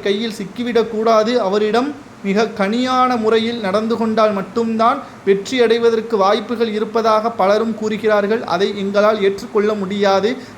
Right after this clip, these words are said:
தேர்தல் நேரம் வரை நாங்கள் காத்து கொண்டிருப்போம். ஓ பி எஸ், சசிகலா, டி டி வி தினகரன் இவர்களை கட்சியில் இணைக்கவில்லை என்றால், நிச்சயம் ஒன்று அதிமுக மிகப்பெரிய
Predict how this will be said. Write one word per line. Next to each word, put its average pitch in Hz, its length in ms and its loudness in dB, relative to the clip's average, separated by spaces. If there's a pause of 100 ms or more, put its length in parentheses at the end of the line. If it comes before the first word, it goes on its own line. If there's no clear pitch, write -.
தேர்தல் 233 480 4
நேரம் 226 320 0
வரை 226 180 2 (100)
நாங்கள் 196 320 -4
காத்து 202 340 -2
கொண்டிருப்போம். 202 560 0 (380)
ஓ - 20 6 (140)
பி 214 160 0
எஸ், 226 160 0
சசிகலா, 208 480 2 (340)
டி 202 180 -2
டி 202 120 2
வி 185 60 -2 (100)
தினகரன் 220 560 0
இவர்களை 196 420 0
கட்சியில் 196 480 -4
இணைக்கவில்லை 214 640 0
என்றால், 196 320 0 (260)
நிச்சயம் 233 460 -2 (100)
ஒன்று 202 220 4 (140)
அதிமுக 208 560 0 (260)
மிகப்பெரிய 202 560 0